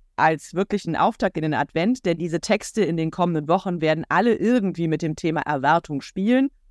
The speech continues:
sondern auch, weil wir ein großes Spannungsfeld des zu Erwartenden und der, auch der eigenen Erwartungshaltung in den drei Texten dieses Sonntages finden werden.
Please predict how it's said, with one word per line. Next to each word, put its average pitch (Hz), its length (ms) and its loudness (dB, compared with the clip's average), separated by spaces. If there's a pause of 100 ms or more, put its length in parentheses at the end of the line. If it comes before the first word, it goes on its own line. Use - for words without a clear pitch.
(200)
sondern 165 380 0
auch, 226 440 2
weil 185 200 2
wir 180 160 4
ein 170 100 -2
großes 233 360 -4
Spannungsfeld 196 1040 0
des 160 220 -4 (240)
zu - 160 -2
Erwartenden 208 920 2 (280)
und 175 160 -4
der, 147 140 4
auch 160 80 -4
der - 160 -2
eigenen 175 240 0
Erwartungshaltung 180 1040 0
in 165 120 -2
den 165 100 0
drei 143 200 2
Texten 196 520 -2
dieses 151 300 -2
Sonntages 156 520 -2
finden 220 280 -4
werden. 107 320 -6